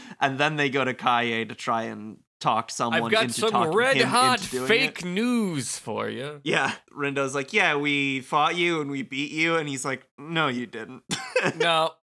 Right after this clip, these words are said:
Speaker 2: no, I don't think he did that.
Speaker 1: Um, so you go to Kaie thinking Kaie might be able to talk Shiba into it, and Kaie's like,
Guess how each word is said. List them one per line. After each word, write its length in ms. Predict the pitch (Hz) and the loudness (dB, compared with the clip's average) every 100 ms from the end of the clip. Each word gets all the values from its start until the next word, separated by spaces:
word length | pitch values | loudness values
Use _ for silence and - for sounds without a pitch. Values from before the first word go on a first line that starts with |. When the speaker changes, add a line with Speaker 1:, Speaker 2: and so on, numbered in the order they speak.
| _ | _
Speaker 2:
no, 400 | 147 143 135 135 - | -8 -4 -2 -2 0
I 80 | 143 | 2
don't 160 | 135 120 | 2 0
think 160 | 113 | -6
he 60 | 107 | -10
did 160 | 107 101 | -16 -10
that. 240 | 98 - - 226 226 226 202 - | -8 -6 -8 -8 -12 -16 -8 0
Speaker 1:
Um, 480 | 131 123 120 120 - | 2 2 0 -4 -8
so 140 | 151 | -4
you 100 | 147 | -2
go 140 | 175 | 2
to 80 | 170 | 0
Kaie 800 | - 156 143 143 131 123 123 123 | 0 2 4 4 2 2 2 -2
thinking 480 | 135 127 123 117 120 | -4 -6 -6 -8 -6
Kaie 440 | 143 123 127 127 | 0 2 2 2
might 200 | 127 127 | 0 -2
be 80 | 131 | -4
able 120 | 135 | -4
to 40 | 131 | -2
talk 200 | 139 127 | -2 -2
Shiba 340 | - 139 131 131 | -4 -4 -4 -6
into 300 | 123 143 135 | -6 -4 -4
it, 120 | 120 | -4
and 100 | 120 | -4
Kaie's 400 | 127 127 123 120 | -2 -2 -2 -4
like, 340 | 123 110 - | -4 -6 -10